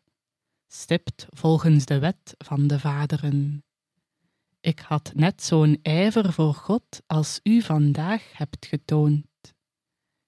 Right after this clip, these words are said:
Ik heb deze weg tot de dood toe vervolgd. Mannen en vrouwen heb ik opgepakt en in de gevangenis gezet, zoals de hoge priester en het hele college van oudsten kan,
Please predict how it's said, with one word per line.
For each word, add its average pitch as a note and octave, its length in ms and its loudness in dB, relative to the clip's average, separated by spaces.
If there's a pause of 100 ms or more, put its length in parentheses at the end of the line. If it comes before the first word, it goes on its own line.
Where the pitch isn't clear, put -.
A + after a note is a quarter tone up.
(120)
Ik - 140 -18
heb D#3 260 -4
deze D3+ 320 2
weg D#3 320 -2
tot - 380 -4
de D3+ 140 0
dood E3 500 0
toe A3 260 0
vervolgd. - 1000 -6 (560)
Mannen D#3+ 340 4
en D3+ 200 6
vrouwen D3+ 480 2
heb D3 160 -2
ik - 240 -4
opgepakt - 880 -6
en D#3+ 160 4
in E3 120 6
de D3+ 100 4
gevangenis D3+ 680 2
gezet, D3 320 -4 (1120)
zoals D3 380 0
de - 80 -2
hoge D3 300 2
priester G3 560 -2
en D#3 140 4
het D3+ 180 2
hele G#3 380 0
college E3+ 600 2
van D#3 260 2
oudsten G#3 680 0
kan, D#3 360 2